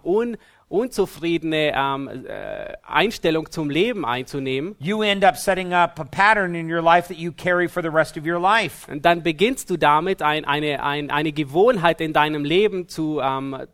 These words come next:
Speaker 1: zu, ähm, dir anzugewöhnen, die den Rest deines Lebens anhalten wird.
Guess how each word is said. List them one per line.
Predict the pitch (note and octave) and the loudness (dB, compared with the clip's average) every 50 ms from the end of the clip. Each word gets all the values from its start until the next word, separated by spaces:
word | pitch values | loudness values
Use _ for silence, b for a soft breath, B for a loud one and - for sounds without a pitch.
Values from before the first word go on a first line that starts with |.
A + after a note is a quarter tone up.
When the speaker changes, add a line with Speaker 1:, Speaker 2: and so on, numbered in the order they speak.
| _ _ _ | _ _ _
Speaker 1:
zu, | - - D3 D3 D3+ D3 | -10 -8 -6 -4 -2 -2
ähm, | C3 C3+ C#3 C#3 C3 | -2 -2 -2 -2 -2
dir | C3 C3+ C3 - | -2 0 2 2
anzugewöhnen, | D3+ G3+ B3 - - G3+ D#3 D3+ D3+ C3 B2 C#3+ C#3+ D#3 E3 F3+ F3 F3 | 2 2 0 -2 -6 -6 -4 -4 -6 -4 -2 -2 -2 -2 -2 -2 -4 -4
die | D#3 E3 D#3+ D#3+ D3+ | -4 -4 -4 -4 -2
den | D3 C#3+ C#3 | -2 -2 -2
Rest | C#3 C3+ D#3 G3 G3 - - | 0 0 0 0 -2 -2 -4
deines | D3+ D3+ D3+ D#3 - | -2 -2 -2 -4 -4
Lebens | - D3+ E3 G#3+ B3 A#3+ G#3+ - | -2 0 0 0 0 -2 -8 -8
anhalten | - C3 C3 A2 A#2 A#2+ A#2+ - - A#2+ G#2+ | -8 -8 -8 -6 -6 -6 -6 -6 -10 -12 -10
wird. | G#2+ G#2 G2+ - - | -8 -8 -8 -10 -14